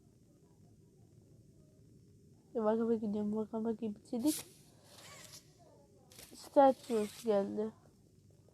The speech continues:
Ee, arkadaşlar videomuz bu kadardı. İzlediğiniz için çok teşekkür ederim. Sonraki videoda görüşmek üzere. Ee, tekrardan Ramazan,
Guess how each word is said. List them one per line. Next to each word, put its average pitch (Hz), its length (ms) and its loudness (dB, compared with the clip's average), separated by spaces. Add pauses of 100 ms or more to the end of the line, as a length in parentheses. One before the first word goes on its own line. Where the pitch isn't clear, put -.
(420)
Ee, 240 160 4
arkadaşlar 277 500 6
videomuz 294 340 6
bu 311 100 6
kadardı. 254 560 8 (100)
İzlediğiniz 269 460 4
için 262 160 0
çok 285 240 -2
teşekkür 262 340 -4
ederim. 220 320 0
Sonraki 262 380 -2
videoda 247 360 4
görüşmek 247 540 0
üzere. 220 400 0 (800)
Ee, 214 200 4
tekrardan 247 580 4 (560)
Ramazan, 226 580 0